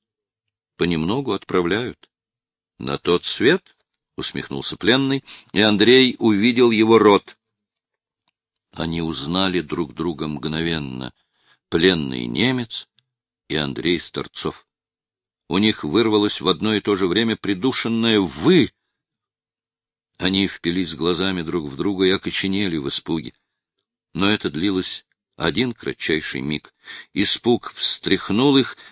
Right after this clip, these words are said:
точно ледяной душ, и они стояли, готовые к схватке. И, может быть, от того, что Андрей бросил куда-то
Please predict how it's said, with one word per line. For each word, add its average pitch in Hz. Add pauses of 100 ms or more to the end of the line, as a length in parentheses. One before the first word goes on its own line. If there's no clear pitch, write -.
(160)
точно -
ледяной 90
душ, 127 (240)
и 73
они 107
стояли, 110
готовые 104
к -
схватке. - (600)
И, 78
может 95
быть, 98
от 92
того, 98
что -
Андрей 92
бросил 90
куда-то 85